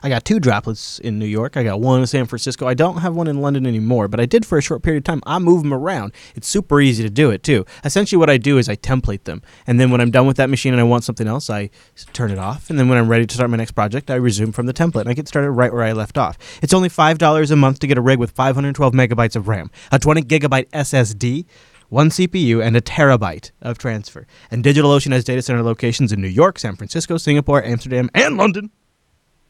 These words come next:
And their interface, it's great. And this is one of the things that really, when I started trying out DigitalOcean before they even became a sponsor, uh,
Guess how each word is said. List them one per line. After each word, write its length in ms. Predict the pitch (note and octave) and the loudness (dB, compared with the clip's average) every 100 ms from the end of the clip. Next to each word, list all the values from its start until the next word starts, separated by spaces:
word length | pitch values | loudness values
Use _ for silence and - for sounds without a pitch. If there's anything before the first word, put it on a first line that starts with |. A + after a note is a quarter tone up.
| _ _ _ | _ _ _
And 120 | C3+ | 0
their 80 | C3 | 4
interface, 420 | D3 D3 B2 G2 | 4 2 -2 -4
it's 140 | A2+ - | -10 -14
great. 440 | - G#2+ A#2+ F#2+ - - | -14 -4 -2 -4 -12 -8
And 100 | C3+ | 0
this 120 | E3 F#3+ | 0 2
is 60 | |
one 120 | A#3 G#3 | 2 2
of 40 | |
the 80 | E3+ | 4
things 200 | F3 D3 | 0 0
that 100 | C3+ | 2
really, 300 | D3 E3+ D#3+ | 4 6 6
when 140 | D3 | 4
I 80 | C3+ | 2
started 300 | - D3+ D3+ | 0 -2 -2
trying 220 | D#3+ D3 | 2 2
out 100 | C#3 | 2
DigitalOcean 540 | B2+ B2+ A#2 A#2+ - A#2 | 2 0 0 0 0 -2
before 220 | A2 C3 | 0 2
they 100 | A#2+ | 2
even 120 | A2+ | 0
became 240 | G#2+ A#2+ | -2 -2
a 40 | G#2 | -2
sponsor, 500 | - A#2+ B2 G2+ G2 - - - | -2 -2 -2 -6 -10 -16 -20 -6
uh, 320 | A2 G2+ G2+ | -2 -2 -2